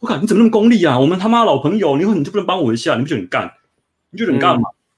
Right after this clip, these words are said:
Speaker 1: 但是这个做法你就把它套用在跟女生相处模式一样嘛。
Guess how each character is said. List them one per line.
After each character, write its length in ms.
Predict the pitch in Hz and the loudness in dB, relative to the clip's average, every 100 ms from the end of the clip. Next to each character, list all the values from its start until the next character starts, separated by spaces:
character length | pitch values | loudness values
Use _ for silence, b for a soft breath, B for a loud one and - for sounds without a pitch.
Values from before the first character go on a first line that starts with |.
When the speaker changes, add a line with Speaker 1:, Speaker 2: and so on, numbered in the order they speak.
| _ _ | _ _
Speaker 1:
但 120 | 226 | -6
是 120 | 220 | -4
这 100 | 240 | -4
个 60 | 226 | -2
做 120 | 226 | -2
法 60 | 147 | -2
你 160 | - | -6
就 0 | 131 | -6
把 160 | 110 | -4
它 80 | 120 | -2
套 100 | 147 | -2
用 140 | 143 | -2
在 160 | 135 131 | -2 -4
跟 160 | 131 139 | -4 -6
女 120 | 92 | -8
生 100 | 113 | -10
相 140 | 123 | -10
处 100 | 113 | -10
模 140 | 95 92 | -14 -14
式 160 | 113 | -14
一 100 | 90 | -10
样 220 | 101 90 | -10 -10
嘛。 120 | 82 | -16